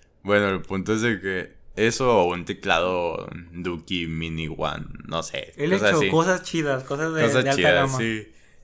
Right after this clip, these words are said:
Speaker 1: Y a lo mejor como que eso no te permite, güey, ya al final disfrutar realmente lo que tienes.
Speaker 2: Ujú.
Speaker 1: Y,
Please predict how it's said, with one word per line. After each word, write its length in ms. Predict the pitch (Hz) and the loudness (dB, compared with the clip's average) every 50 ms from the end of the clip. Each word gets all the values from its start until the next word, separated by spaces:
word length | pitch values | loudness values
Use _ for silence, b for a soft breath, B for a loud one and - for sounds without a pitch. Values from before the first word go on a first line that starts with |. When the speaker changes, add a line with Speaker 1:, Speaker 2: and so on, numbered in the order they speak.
| b _ - | b _ -6
Speaker 1:
Y 140 | - 92 101 | 0 4 6
a 120 | 101 101 101 | 6 6 6
lo 120 | 101 98 | 4 0
mejor 500 | 98 101 - - 87 90 98 104 110 107 | -2 -6 -6 -2 0 2 2 2 0 -2
como 320 | - 131 139 139 135 - | -4 -4 -6 -6 -6 -10
que 400 | - - 104 101 92 87 80 - - | -12 -8 -4 -2 -2 -2 -2 -4 -4
eso 220 | 98 101 - 117 123 | -6 -6 -4 -4 -4
no 140 | 131 135 | -6 -6
te 100 | 135 - | -8 -8
permite, 480 | - - 151 127 113 110 101 - - 143 | -4 -2 -2 0 0 -2 -4 -4 -4 -2
güey, 220 | 139 147 139 127 | 0 0 0 0
ya 160 | 113 113 101 101 | 2 4 4 4
al 80 | 107 | 4
final 300 | 104 131 123 120 117 120 | 2 -2 -4 -4 -4 -4
disfrutar 560 | 127 135 131 - 123 110 - - 98 101 104 | -4 -6 -8 -8 -10 -6 -2 0 0 2 2
realmente 520 | 117 117 113 113 107 113 113 117 117 131 123 | 2 0 0 0 -2 -4 -6 -6 -4 -4 -2
lo 180 | 117 104 95 | -2 -2 -4
que 80 | 95 - - | -4 -8 -8
tienes. 400 | - 98 98 98 104 104 - - - | -6 -4 -4 -4 -6 -10 -12 -14 -14
Speaker 2:
Ujú. 320 | - 143 131 151 147 131 131 - - - - - - - | -12 -10 -8 -6 -8 -8 -10 -14 -18 -20 -20 -20 -10 -6
Speaker 1:
Y, 540 | 90 95 95 92 95 98 95 - - - | -4 -2 -2 -2 -2 -2 -4 -6 -8 -12